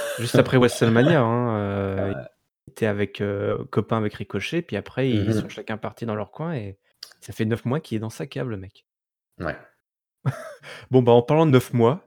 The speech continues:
Speaker 1: eh.
Speaker 2: <laughs> Oui, oh là là, que-, que-, quel bel encha-, belle
Speaker 1: Quel
Speaker 2: transition.
Speaker 1: bel enchaînement, puisque Lana est là. Lana est là. Elle est là pour se confesser, euh, l'amour de sa vie, euh, ne vou-, ne voulait pas. Bobby Lashley était contre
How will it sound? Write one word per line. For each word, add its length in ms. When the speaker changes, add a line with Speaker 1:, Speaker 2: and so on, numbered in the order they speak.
Speaker 1:
eh. 320
Speaker 2:
<laughs> 320
Oui, 220
oh 200
là 120
là, 280
que-, 260
que-, 200
quel 260
bel 160
encha-, 160
belle 140
Speaker 1:
Quel 140
Speaker 2:
transition. 100
Speaker 1:
bel 140
enchaînement, 840
puisque 400
Lana 520
est 60
là. 300
Lana 400
est 100
là. 260
Elle 120
est 40
là 80
pour 220
se 100
confesser, 1200
euh, 380
l'amour 380
de 120
sa 380
vie, 280
euh, 680
ne 340
vou-, 240
ne 100
voulait 300
pas. 160
Bobby 240
Lashley 240
était 200
contre 400